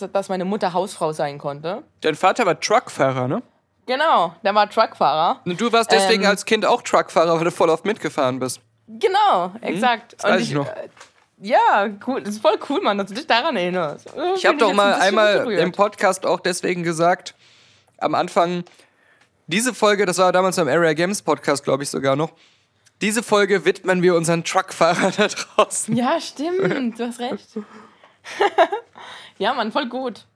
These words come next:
Speaker 1: Ähm, ja,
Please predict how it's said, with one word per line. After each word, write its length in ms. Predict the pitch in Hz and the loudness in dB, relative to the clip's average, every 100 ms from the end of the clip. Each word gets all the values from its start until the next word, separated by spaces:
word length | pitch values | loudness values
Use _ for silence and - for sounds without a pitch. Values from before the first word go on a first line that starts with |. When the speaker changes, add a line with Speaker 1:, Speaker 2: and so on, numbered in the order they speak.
| _ _ _ _ _ | _ _ _ _ _
Speaker 1:
Ähm, 460 | - 196 185 185 185 - - _ - - - - - _ _ _ _ - _ _ _ - - - | -4 -2 -4 -6 -8 -14 -20 _ -20 -20 -20 -20 -20 _ _ _ _ -20 _ _ _ -20 -18 -18
ja, 400 | 175 180 175 240 | -4 2 4 4